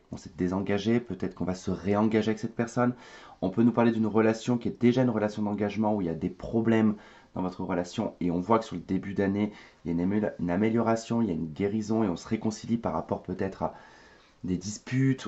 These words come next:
ou, euh, des malentendus, d'accord ? Et sur le mois de mars, qu'avons-nous ? On a l'ermite. Donc,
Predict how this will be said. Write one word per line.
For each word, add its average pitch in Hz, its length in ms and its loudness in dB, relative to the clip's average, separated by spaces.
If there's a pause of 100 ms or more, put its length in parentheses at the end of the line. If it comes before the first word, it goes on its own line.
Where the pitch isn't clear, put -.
ou, 110 320 2
euh, 80 720 2
des 78 160 -4
malentendus, 92 580 0 (440)
d'accord ? 104 440 2 (680)
Et 131 220 4
sur 113 220 -4
le 101 80 0
mois 98 180 2
de 92 120 -2
mars, 90 320 0
qu'avons-nous ? 95 340 0
On 131 100 6
a 104 140 6
l'ermite. 92 680 -2
Donc, 95 320 -6